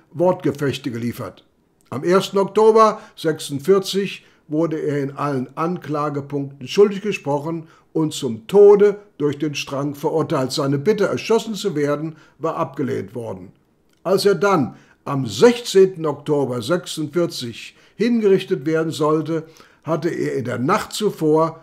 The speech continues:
sich mit Cyankali das Leben genommen. Über die Frage,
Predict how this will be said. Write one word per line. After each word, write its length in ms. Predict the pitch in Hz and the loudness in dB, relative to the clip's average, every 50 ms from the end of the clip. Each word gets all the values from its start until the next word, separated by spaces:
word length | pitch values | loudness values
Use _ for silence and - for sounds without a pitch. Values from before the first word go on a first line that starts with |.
| _ _ - | _ _ -16
sich 340 | 127 107 135 151 143 - 131 | -10 -4 -4 -4 -4 -4 -6
mit 180 | 135 127 131 | -8 -6 -6
Cyankali 1040 | - - - 143 131 123 120 117 117 - - - 180 175 165 170 175 180 180 180 175 - _ _ _ | -8 -6 -4 -2 -2 -2 -4 -8 -12 -14 -8 -4 -2 -2 0 0 2 0 0 -2 -2 -8 _ _ _
das 240 | - 165 175 - - | -4 -4 -4 -4 -4
Leben 300 | 156 139 139 131 117 113 | -2 0 0 0 -2 -4
genommen. 360 | 117 113 110 104 95 87 98 - _ _ _ _ _ | -8 -8 -8 -8 -8 -10 -12 -16 _ _ _ _ _
Über 140 | - 120 123 | -8 -8 -4
die 120 | 123 135 123 | -4 -4 -4
Frage, 600 | - - 160 190 196 208 220 214 214 226 214 - | -6 -6 -4 -2 0 2 2 4 2 2 0 0